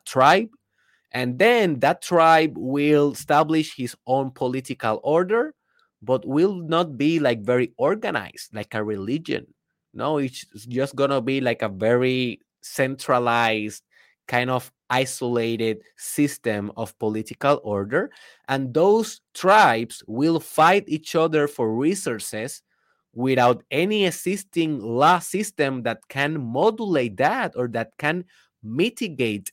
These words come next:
that or that can control that. And that's it. We're gonna be killing each other as we were before we create a central government that establish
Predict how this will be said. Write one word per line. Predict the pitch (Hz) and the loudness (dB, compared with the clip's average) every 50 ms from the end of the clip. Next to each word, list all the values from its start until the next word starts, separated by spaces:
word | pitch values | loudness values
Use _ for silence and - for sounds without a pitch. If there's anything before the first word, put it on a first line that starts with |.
| _ - | _ -10
that | 87 101 98 104 120 156 185 - _ | -6 -4 0 0 0 0 -2 -6 _
or | - 120 113 107 | -4 -4 -4 -4
that | 101 110 110 - _ - | -4 -6 -6 -8 _ -8
can | - 135 135 151 170 - - | -4 -4 -2 -2 -4 -6 -8
control | - 147 117 117 - - - 180 196 233 247 | -8 -8 -8 -8 -8 -6 -2 0 0 0 0
that. | 180 120 117 123 139 - - | 0 0 0 0 0 -2 -4
And | - 123 110 101 | -8 -10 -8 -8
that's | 104 127 160 - - | -8 -10 -8 -8 -6
it. | - 370 349 - _ _ _ _ - _ _ | -4 -4 -4 -4 _ _ _ _ -20 _ _
We're | - 147 170 | -2 -2 0
gonna | 170 196 208 208 202 | 2 2 2 2 2
be | 180 151 180 196 | 2 2 2 0
killing | 185 - - - 202 202 208 202 202 202 | 0 -2 -4 -2 0 0 0 0 0 -2
each | 196 190 - - 160 | -4 -6 -4 -2 0
other | 147 147 151 151 156 156 - - | 2 2 2 2 2 2 2 0
as | - 113 110 - - - | -2 -6 -6 -6 -8 -10
we | 110 117 143 180 202 | -4 0 0 0 2
were | 185 160 139 135 143 151 165 196 202 - _ _ _ 113 | 2 2 4 4 6 6 4 4 2 -2 _ _ _ -2
before | 131 151 170 - - - - 127 113 117 123 147 190 220 294 _ _ _ - - - _ _ | 0 0 0 -2 -4 -6 -2 0 0 2 2 2 0 0 -2 _ _ _ -20 -20 -20 _ _
we | 113 113 120 131 139 147 156 180 190 | -10 -8 -4 -2 0 0 0 0 -2
create | 190 - - - 160 143 127 117 113 131 156 151 - - | -6 -10 -8 -6 -4 -2 -2 -2 0 -2 -4 -4 -6 -8
a | 120 123 - | -8 -8 -8
central | - - - - - 165 156 165 196 208 208 - - - 127 120 123 131 143 165 185 214 _ _ _ _ _ _ 110 107 101 - | -8 -14 -16 -8 -4 -2 -2 -2 -2 -6 -8 -10 -4 0 2 4 4 4 4 2 0 -2 _ _ _ _ _ _ -20 -18 -8 -2
government | - 175 214 254 240 208 139 120 113 113 113 117 123 139 151 - - - _ _ _ - | 2 4 4 6 6 6 4 4 2 0 0 -2 -2 -4 -8 -12 -16 -20 _ _ _ -10
that | 104 104 120 113 110 - | -4 -2 -2 -2 -2 -6
establish | - - - - 147 139 156 180 190 165 147 135 135 139 139 - - | -10 -12 -6 0 2 4 4 4 4 2 0 -2 -2 -2 -4 -6 -10